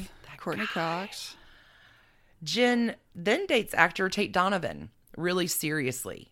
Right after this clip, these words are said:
Speaker 2: for about three years. Like, by all accounts, she is super single or in a relationship. Tate Donovan and Jennifer do exchange claddagh rings,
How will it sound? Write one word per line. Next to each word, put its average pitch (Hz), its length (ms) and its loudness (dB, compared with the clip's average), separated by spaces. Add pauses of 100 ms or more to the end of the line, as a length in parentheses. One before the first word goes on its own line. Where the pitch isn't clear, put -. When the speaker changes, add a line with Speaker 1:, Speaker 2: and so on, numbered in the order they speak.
(120)
Speaker 2:
for 160 160 2
about 151 400 0
three 135 240 -4
years. 107 640 -6 (180)
Like, 139 240 -6
by 139 180 2
all 185 200 6
accounts, 165 500 0
she 165 220 -2
is 135 540 0 (260)
super 202 380 -2
single 175 520 0
or 135 180 -2
in 156 140 0
a 151 60 2
relationship. 113 760 -2 (580)
Tate 190 220 -2
Donovan 185 520 0 (640)
and 196 200 2
Jennifer 180 360 2
do 165 260 0
exchange 160 580 0
claddagh 160 460 2
rings, 247 580 -2